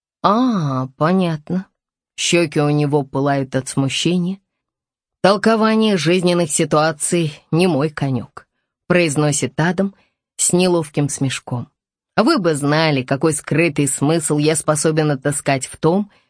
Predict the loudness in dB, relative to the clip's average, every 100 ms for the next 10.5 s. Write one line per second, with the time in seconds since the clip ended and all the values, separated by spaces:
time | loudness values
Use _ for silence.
0 | _ _ -6 0 2 2 0 2 0 0
1 | -4 -2 0 2 2 2 2 2 0 0
2 | 0 0 0 -4 -12 -20 _ _ _ _
3 | _ 0 2 2 0 -2 -2 0 -2 -4
4 | -8 -10 _ _ _ _ _ _ _ _
5 | _ _ _ _ 0 2 2 2 0 0
6 | 2 2 0 0 0 -2 -4 -2 0 2
7 | 0 -2 -4 -6 -2 -2 -2 -2 -2 -4
8 | -8 -12 -16 -16 _ _ _ -4 0 0
9 | 0 0 -2 -6 -12 _ _ _ _ -4
10 | -2 -2 -2 -2 -2